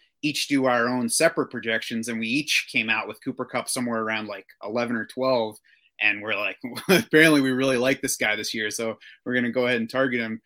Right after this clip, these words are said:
where you're getting him." And, you, you know, like, like we've said, it, it's, it just kinda helps you, it just adds reality to what your feelings are on the players. There'll be a lot of players that you get feelings on, and then the numbers come out similar to your feelings, but it, it, it,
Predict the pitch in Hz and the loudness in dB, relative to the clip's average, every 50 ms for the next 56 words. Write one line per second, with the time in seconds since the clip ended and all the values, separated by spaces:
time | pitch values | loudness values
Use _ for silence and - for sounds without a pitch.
0 | _ _ _ _ 131 127 123 117 117 110 127 127 117 113 113 110 107 117 123 123 | _ _ _ _ -2 0 0 0 -2 -2 -2 -2 -2 -4 -6 -6 -6 -4 -4 -2
1 | 120 123 127 127 123 - - 135 139 120 110 - - _ _ 139 139 - - 135 | -2 -2 -4 -4 -6 -4 -2 0 0 0 -2 -6 -12 _ _ -4 -4 -4 -6 -4
2 | - 147 156 156 - 147 139 123 - - - 131 120 107 113 113 113 113 117 117 | 0 0 0 2 2 2 0 0 0 0 0 0 2 2 0 0 0 -2 -2 -4
3 | - - - - 127 - - 127 - - 143 139 131 123 120 113 - 135 131 127 | -4 -4 -4 -6 -6 -6 -4 -4 -4 -2 -2 0 0 0 -2 -2 0 -2 -2 -2
4 | - - - 131 127 120 120 117 117 113 - _ _ _ _ _ - 185 185 190 | -2 -4 -2 0 0 0 0 -2 -2 -4 -6 _ _ _ _ _ -6 -4 -2 0
5 | 208 185 - - - - - 120 180 185 185 175 160 160 160 147 143 143 143 131 | 2 2 2 0 -2 -8 -2 4 6 6 6 4 2 4 4 6 6 6 4 2
6 | 120 120 117 - 131 123 127 127 123 123 117 - - - 127 127 120 120 117 117 | 0 -2 -2 -4 -2 -2 -2 -2 -2 -4 -6 -8 -6 -4 -4 -2 -2 -2 -2 -2
7 | - 123 107 110 107 104 104 113 - - 123 117 117 131 - 311 359 381 311 214 | -4 -4 -4 -6 -6 -6 -10 -12 -8 -4 -2 -2 0 2 2 2 2 4 4 4
8 | 170 139 127 131 131 131 - - - 123 117 113 113 110 110 120 120 117 117 110 | 4 4 2 2 0 0 -2 -4 -2 -2 -2 -2 -2 -4 -4 -4 -2 -2 -2 -2
9 | 131 127 120 - - 127 123 117 117 113 113 120 107 107 110 110 117 117 127 143 | -2 -4 -4 -4 -6 -4 -4 -4 -4 -6 -6 -6 -6 -6 -6 -4 -2 0 0 2
10 | 151 151 147 139 151 160 156 170 170 165 160 139 - - - 139 139 131 131 127 | 2 2 0 0 -2 -2 0 0 0 0 -2 -2 -2 -4 -2 -2 0 2 0 0
11 | 117 - _ _ _ _ - - - 180 170 160 147 139 127 120 117 - 123 120 | -2 -4 _ _ _ _ -6 -2 0 2 2 4 4 2 2 0 0 -2 -4 -4
12 | 117 - - 117 110 107 104 101 104 - - 117 113 110 107 104 - - 110 113 | -4 -4 -4 -6 -6 -6 -8 -10 -12 -8 -4 -2 -2 -2 -2 -4 -6 -8 -6 -6
13 | 113 - 127 123 110 | -6 -6 -6 -8 -8